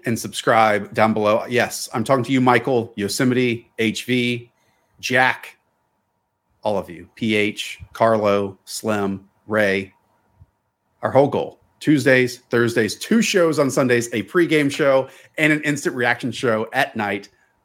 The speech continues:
Join us here on the Underdog Football Show, and you can take us on the road with you. Just search whatever podcast platform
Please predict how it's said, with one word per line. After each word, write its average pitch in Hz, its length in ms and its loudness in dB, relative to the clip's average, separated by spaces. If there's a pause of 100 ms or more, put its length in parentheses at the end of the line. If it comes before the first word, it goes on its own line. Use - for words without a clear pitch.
(540)
Join 139 240 4
us - 340 -8
here 135 360 2
on 113 100 -4
the 107 80 0
Underdog 95 260 -6
Football 127 280 0
Show, 120 180 -2
and 117 80 0
you 120 80 -2
can 110 140 -2
take 127 160 2
us 113 100 0
on 113 80 0
the 101 60 0
road 98 200 2
with 95 140 -8
you. 98 80 -4
Just 95 200 -6
search 107 200 0
whatever 98 240 -2
podcast 90 400 -2
platform 87 540 -6